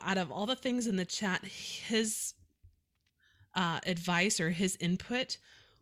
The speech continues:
was the wisdom that I would wanna write down,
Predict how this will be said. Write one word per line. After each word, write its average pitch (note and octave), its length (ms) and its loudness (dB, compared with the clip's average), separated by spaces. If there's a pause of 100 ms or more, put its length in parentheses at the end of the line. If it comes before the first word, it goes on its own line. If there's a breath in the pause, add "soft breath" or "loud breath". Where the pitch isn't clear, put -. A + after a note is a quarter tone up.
(100)
was G3 440 2 (400)
the G3 160 0
wisdom G#3+ 420 4
that F3+ 140 2
I E3+ 80 2
would F3 180 -2
wanna F#3 220 2
write F3 260 0
down, D3+ 520 -6